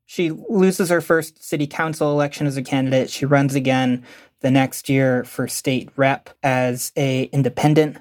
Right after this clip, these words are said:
this time and comes pretty close to winning. And then two years later, she finally changes her party affiliation to Democrat,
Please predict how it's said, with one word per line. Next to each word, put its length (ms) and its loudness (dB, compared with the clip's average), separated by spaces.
this 180 -2
time 560 0
and 300 -4
comes 240 2
pretty 200 0
close 320 0
to 100 -10
winning. 400 -4
And 160 4
then 400 2
two 160 2
years 320 2
later, 280 2
she 140 -6
finally 540 0
changes 400 -2
her 80 0
party 260 2
affiliation 580 0
to 100 -4
Democrat, 600 0